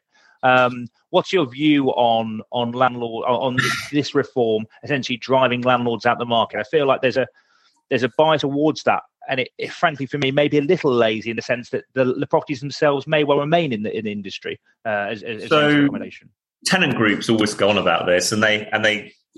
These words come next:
Speaker 2: get very excitable when, when people like me say landlords will leave the market, and they say, "Well, the property won't be destroyed, so either another landlord will buy it, so fine, or it will be, um, uh,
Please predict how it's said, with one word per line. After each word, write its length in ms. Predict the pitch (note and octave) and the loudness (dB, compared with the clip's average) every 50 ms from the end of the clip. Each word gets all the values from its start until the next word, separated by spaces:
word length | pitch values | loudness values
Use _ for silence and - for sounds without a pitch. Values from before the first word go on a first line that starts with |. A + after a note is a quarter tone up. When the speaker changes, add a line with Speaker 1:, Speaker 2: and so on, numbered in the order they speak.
| - - - | -14 -6 -4
Speaker 2:
get 160 | A#2+ - - | -4 -2 0
very 240 | C3 A#2+ A2 G#2 G2 | 0 0 0 -2 -4
excitable 560 | - - - - F#2+ F#2+ F#2 - - F#2+ E2 | -4 -2 0 2 2 2 2 0 -4 -2 0
when, 140 | F2+ F2 F#2 F#2 - | 0 0 0 0 -2
when 160 | G2 F#2 - | -2 -2 -2
people 180 | G#2 F#2 - | -4 -2 2
like 180 | F#2+ F#2 F2 - | 2 2 2 2
me 140 | F2+ F#2 F#2+ | 0 -2 -2
say 460 | F#2 - G2+ F#2+ F#2 F#2 F2 - - - _ _ _ | 0 2 2 2 2 2 -2 -4 -8 -16 _ _ _
landlords 460 | - G2 G2 F#2 F#2+ F#2 F#2 D#2+ - | -2 0 0 0 0 -4 -8 -8 -8
will 100 | G2 F2+ | -8 -6
leave 200 | F2+ F#2+ F2+ F2 | -4 -4 -4 -6
the 60 | F2+ | -4
market, 600 | E2+ F2+ G2 G2 F#2+ - - F2+ E2+ E2+ - - - | -2 0 2 2 0 0 -2 -2 0 0 -2 -2 -2
and 140 | G2 F#2+ G2 | 0 2 2
they 80 | F#2+ | 0
say, 240 | F#2 - - G2 F#2+ | 0 2 0 0 2
"Well, 440 | F#2 G2+ G#2 G2 F#2+ F#2 F#2 F2+ - | 2 2 2 2 2 2 0 -2 -6
the 60 | - | -4
property 280 | - - - - - - | -2 -2 -2 -2 -2 -2
won't 260 | G2 G2+ G2+ G2+ G2+ | 0 0 0 0 -2
be 120 | A2+ G#2 G2 | -6 -4 -2
destroyed, 580 | - - - - - A#2+ A2 F2+ E2+ F2+ F2+ | -2 -4 -2 0 0 0 2 0 0 -4 -6
so 300 | - - - G#2+ F#2+ F#2+ | -4 -2 -2 -2 -2 -2
either 580 | - A#2 A#2 C3 C3 A#2+ F#2 E2+ D#2 F2+ - - - - _ _ _ _ _ _ _ _ - | 0 0 2 2 2 2 0 0 0 -2 -2 -4 -10 -20 _ _ _ _ _ _ _ _ 0
another 320 | B2+ A2+ A#2+ C3+ - C3+ | 2 2 2 2 2 2
landlord 540 | B2 A#2+ A#2 A#2 A2+ A2+ A2 G#2+ G#2+ G#2 G2+ | 2 2 2 2 2 0 0 0 0 0 0
will 160 | G2+ G2 F2+ | -2 -2 0
buy 220 | G2+ G2+ F#2+ E2+ E2 | 2 2 2 4 4
it, 200 | F#2+ A2 - - | 2 2 0 -2
so 240 | - - G#2+ F#2 F#2 | -2 0 0 0 0
fine, 640 | F#2 - A#2 G#2 F2 D#2+ E2+ F2+ A#2 A#2 - - - _ _ _ _ _ _ _ _ _ _ _ D#2 - | 0 0 0 0 0 0 -4 -6 -8 -10 -12 -16 -20 _ _ _ _ _ _ _ _ _ _ _ -2 0
or 600 | E3+ D#3 C3 G#2 F2+ F#2 G2+ C3 C3+ - - - - _ _ _ _ _ _ _ _ _ _ _ _ _ - | 2 4 4 2 2 2 2 0 0 -4 -12 -18 -20 _ _ _ _ _ _ _ _ _ _ _ _ _ -2
it 140 | C3 B2+ - | -2 0 0
will 160 | B2 B2+ A#2+ | -2 -4 -2
be, 320 | A2+ B2 B2 B2 B2 A#2+ | -2 0 0 0 0 2
um, 600 | A#2+ A#2+ A#2+ A#2+ A#2+ A#2+ A#2+ A#2+ A#2 A2+ A#2 - _ _ _ _ _ _ _ _ _ _ _ _ _ _ _ _ _ _ | 2 2 0 -2 -2 -4 -4 -4 -6 -8 -14 -20 _ _ _ _ _ _ _ _ _ _ _ _ _ _ _ _ _ _
uh, 320 | B2 A#2 A2+ A2+ A2+ - | 2 2 4 2 2 0